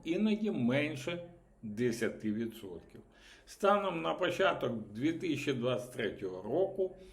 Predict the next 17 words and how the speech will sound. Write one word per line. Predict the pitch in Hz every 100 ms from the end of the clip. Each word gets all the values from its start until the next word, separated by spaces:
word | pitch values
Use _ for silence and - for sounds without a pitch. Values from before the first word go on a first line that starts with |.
| - - -
борг | 107 151 - -
компанії | 160 127 170 151 131 110
перед | - 151 135 120
Міноборони | 139 156 135 127 123 127 127 110
України | 104 95 - 104 127 208 202
перевищував | 165 151 117 117 156 156 175 165 127
три | 131 139
і | 147
п'ять | 113 139 131
мільйона | 135 127 101 104 113 123
гривень. | 110 92 95 90 85 85 - - - - - - -
Схеми | - - 233 240 214
через | - 185 156
«Прогрес» | - 135 120 120 175 208 147 -
і | 139
роль | 117 127 170
Миронюка. | 165 143 139 135 131 117 - -